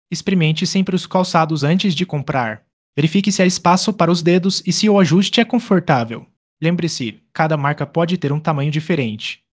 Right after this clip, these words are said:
Quais são os materiais ideais para calçados de verão? Os materiais ideais incluem tecidos leves, como lona e malha, e solados de borracha.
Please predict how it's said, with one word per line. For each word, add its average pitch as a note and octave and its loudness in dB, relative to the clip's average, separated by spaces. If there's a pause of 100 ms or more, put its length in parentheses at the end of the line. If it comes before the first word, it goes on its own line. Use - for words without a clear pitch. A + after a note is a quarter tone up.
(200)
Quais G#3 2
são F#3+ 2
os G#3 4
materiais F#3+ 4
ideais E3 2
para D3+ 0
calçados D3+ 0
de D#3 0
verão? D3+ 2 (320)
Os A#2+ -4
materiais D#3+ 2
ideais D3+ 2
incluem F#3 0
tecidos G3 0
leves, C3 0
como G3+ 2
lona F3+ 4
e F#3 -2
malha, E3 2
e E3+ -2
solados F3+ 2
de F3 0
borracha. D3 -2